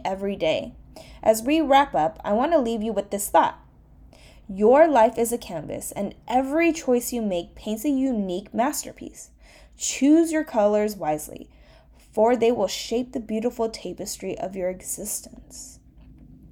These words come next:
Until our next episode, stay true to your journey of self-discovery, resilience, and empowerment. Embrace your uniqueness, find your voice, and let your inner strength shine brightly. Remember, self-doubt is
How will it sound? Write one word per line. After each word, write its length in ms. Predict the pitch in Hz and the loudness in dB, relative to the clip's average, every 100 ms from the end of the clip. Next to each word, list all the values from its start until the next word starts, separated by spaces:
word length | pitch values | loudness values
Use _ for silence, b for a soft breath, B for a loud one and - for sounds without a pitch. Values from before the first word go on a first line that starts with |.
| - - B B B B | -20 -20 B B B B
Until 580 | 262 262 - 294 320 - | -2 -2 0 0 0 0
our 160 | 330 | -2
next 280 | 330 302 - | 0 0 0
episode, 520 | 285 294 277 208 175 | -2 0 0 0 -2
stay 360 | - - 226 311 | -4 -4 -2 -2
true 260 | - 311 302 | -2 -4 -2
to 140 | - | -2
your 120 | 269 | -2
journey 400 | 247 202 190 196 | -2 -4 -4 -4
of 100 | 202 | -6
self-discovery, 920 | - 185 175 - - - 165 175 185 - | -4 -4 -4 -8 -8 -4 -4 -4 -6 -6
resilience, 640 | 202 202 180 165 170 180 | -4 -4 -2 -2 -4 -6
and 100 | 208 | -4
empowerment. 680 | 208 208 190 254 262 139 - - - - - B B B | -4 -6 -4 -2 -2 -6 -12 -18 -20 -20 -20 B B B
Embrace 540 | 220 214 190 220 - | -4 2 2 2 0
your 80 | 330 | 0
uniqueness, 720 | 320 320 247 208 208 196 - - - | 2 0 0 -2 -2 -2 -4 -6 2
find 240 | 220 285 | 2 4
your 80 | 302 | 0
voice, 340 | 226 185 202 | 0 0 0
and 200 | - 220 | -4 2
let 160 | 214 214 | 4 6
your 100 | 277 | 2
inner 240 | - 226 | -2 -4
strength 540 | 220 - 196 185 190 - | -6 -8 -8 -8 -10 -14
shine 520 | - - 190 202 196 - | -10 -6 -4 -4 -4 -8
brightly. 560 | - 180 - 113 - - B B B | -4 -4 -4 -10 -14 -18 B B B
Remember, 640 | 240 247 262 311 247 - - | 4 6 6 2 0 -2 -6
self-doubt 1000 | - - 277 320 311 - - 247 269 - - - | -6 4 4 4 0 -8 0 2 2 -2 -10 -4
is 260 | 214 208 | -2 -4